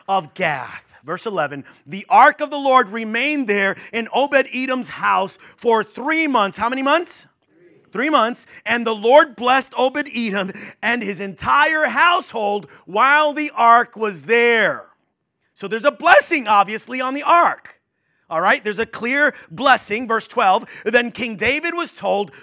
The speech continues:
'The Lord has blessed Obed-Edom's household and everything he has.'" Because why? Because of the ark of God.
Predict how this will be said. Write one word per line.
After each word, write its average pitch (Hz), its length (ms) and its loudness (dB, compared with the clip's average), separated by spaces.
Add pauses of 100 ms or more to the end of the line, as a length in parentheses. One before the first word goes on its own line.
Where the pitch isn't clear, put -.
'The 214 140 -4
Lord 277 240 4
has 220 260 -2
blessed 208 680 0 (200)
Obed-Edom's 254 880 0
household 202 680 0 (220)
and 226 220 0
everything 349 460 0
he 320 160 0
has.'" 226 840 4 (400)
Because 190 260 -12
why? 160 360 2 (680)
Because 160 320 -10
of 143 80 -16
the 139 120 -8
ark 143 220 -2
of 127 120 -16
God. - 400 -20